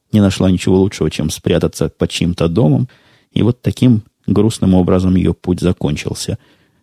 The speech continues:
И действительно, в последний раз, как я и правильно говорил, в тысяча восемьсот каком-то году пумы до нас добредали, и вот теперь опять начинается пума-война шествия. Меня там, кстати, спрашивали, что я буду делать,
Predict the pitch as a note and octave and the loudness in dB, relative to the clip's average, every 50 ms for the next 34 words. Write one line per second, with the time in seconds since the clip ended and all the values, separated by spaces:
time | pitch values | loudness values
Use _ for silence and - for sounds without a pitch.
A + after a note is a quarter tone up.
0 | _ - - - - D2+ E2 A2 A#2 - D#3 C#3+ F#2 F2 - - G2+ - - C3 | _ -8 -6 -4 -4 -2 -2 -2 0 0 0 0 0 0 0 -2 -2 0 2 2
1 | B2+ A#2 G#2+ A2 G#2 - - F2 - F2 F#2 F#2+ - - E2+ F2+ F#2+ F2 E2 D#2 | 4 4 4 2 0 -2 -4 -4 -2 0 0 0 0 0 0 0 0 0 0 0
2 | E2+ E2 E2+ G2+ B2 C3+ B2+ - - - G2+ - - - - - - G2 - - | 0 2 2 2 2 2 0 0 -2 -4 -4 -2 0 -2 -2 0 -2 -4 -2 -2
3 | - - - F2 - F#2+ F#2+ - F2 F2 F#2 F#2 F#2+ F#2+ F2 - - - - A2 | -4 -2 -2 -2 0 0 -2 0 -2 0 0 0 2 0 -2 -2 -4 -4 0 0
4 | G2 F2 F#2 E2+ F2 E2 E2 E2 E2+ E2 E2+ F2+ E2 E2+ F2 E2 D#2+ F#2+ A2+ D3+ | 2 2 2 2 0 0 0 0 -2 0 -2 -2 -2 -2 -2 -2 0 0 0 2
5 | D3+ C3 A#2 - _ _ _ _ _ _ - F#2+ F#2 F2+ - - E2+ - G#2+ A2 | 0 -2 -4 -8 _ _ _ _ _ _ -2 -2 -2 -2 0 -2 -2 0 2 0
6 | G#2 F#2 - - D2+ - _ - _ _ _ _ _ _ _ - E2+ E2+ - - | 0 0 -2 -4 -4 -6 _ -12 _ _ _ _ _ _ _ -4 -2 0 0 2
7 | F#2+ F#2+ F2+ - - - - - G#2 G2 F#2 F2 F2+ F2 F2+ F#2 F#2 G2+ - - | 2 2 2 0 -2 -4 -2 0 0 2 2 2 2 2 2 2 2 0 -2 -4
8 | - - - - - - - - _ _ _ _ _ _ _ _ _ _ - F2 | -6 -8 -8 -10 -8 -8 -8 -8 _ _ _ _ _ _ _ _ _ _ -8 -4
9 | F2+ G2+ A2+ G#2 G#2+ F#2+ - F#2+ G#2 G#2+ - - - G2+ - - - - - F#2+ | 0 2 2 4 2 2 2 2 0 0 -2 -2 -4 -4 -4 -6 -8 -4 -2 -2
10 | F2+ - - E2+ E2+ D#2 - - - - - G#2+ G2 F2+ G2 F#2+ F#2+ G2 F#2+ G2 | 0 0 0 0 0 0 -2 -6 -6 -4 -2 0 0 0 0 0 0 0 2 2
11 | F#2+ F2+ E2+ E2+ - | 2 2 0 -2 -4